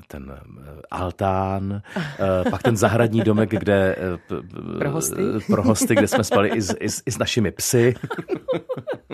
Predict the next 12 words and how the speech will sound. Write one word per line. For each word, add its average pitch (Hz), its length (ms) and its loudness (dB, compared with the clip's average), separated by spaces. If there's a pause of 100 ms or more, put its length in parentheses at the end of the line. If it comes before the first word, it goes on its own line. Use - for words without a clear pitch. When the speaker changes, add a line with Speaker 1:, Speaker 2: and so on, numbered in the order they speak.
(920)
Speaker 1:
kteří 127 240 4
byli 123 140 8
snad 120 220 0
poprvé 120 400 4
v 113 60 4
životě 117 360 2
tak 117 160 -4
tolerantní, 113 460 2
že 113 120 -2
nás 107 220 4
ráno 113 260 6
nebudili 113 800 2